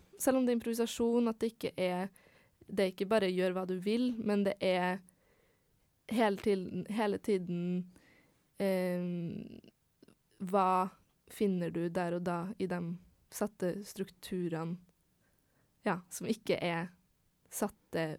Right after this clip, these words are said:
der skal hånda være til på det tidspunktet, og der skal den foten være samtidig, ikke sant?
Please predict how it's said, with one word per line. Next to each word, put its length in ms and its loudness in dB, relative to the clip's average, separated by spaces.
der 280 2
skal 200 -4
hånda 360 0
være 300 -2
til 260 0
på 120 -2
det 180 0
tidspunktet, 680 -6
og 160 -6
der 160 -4
skal 200 -6
den 140 -6
foten 340 -8
være 160 -8
samtidig, 580 -8
ikke 140 -12
sant? 240 -12